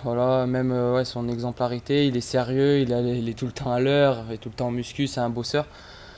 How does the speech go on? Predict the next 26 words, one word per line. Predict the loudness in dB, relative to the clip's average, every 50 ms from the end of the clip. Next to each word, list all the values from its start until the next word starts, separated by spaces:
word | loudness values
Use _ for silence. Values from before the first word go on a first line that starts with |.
| -20 -20 -20 -20 -20 -20
Donc | -10 -4
non, | 0 2 4 4
il | 4 2
tire, | 2 4 4 4 6 6 4
il | 4 4
tire | 2 -2 -4 -2
tout | -2 0
le | 0
monde | 2 2 2
vers | 2 2 2 4
le | 4 6
haut | 6 8 8 8
et, | 8 6
euh, | 6 2 2 0 0 -2 -2 -4 -6
quand | -2 0 2 2
on | 2
regarde | 2 0 0 0 0
Soulé | 0 -2 -2 2 4 6 6 8
ou | 6 6
Vito | 2 0 -4 -2 2 4 6 8 8 6
ou | 6 4
Dani, | 2 2 0 0 0 0 2 2 0
euh, | 0 -2 -2 -4
on | -4 -6
peut | -8 -8 -10 -10 -10
que, | -4 0 2 2 2 2 0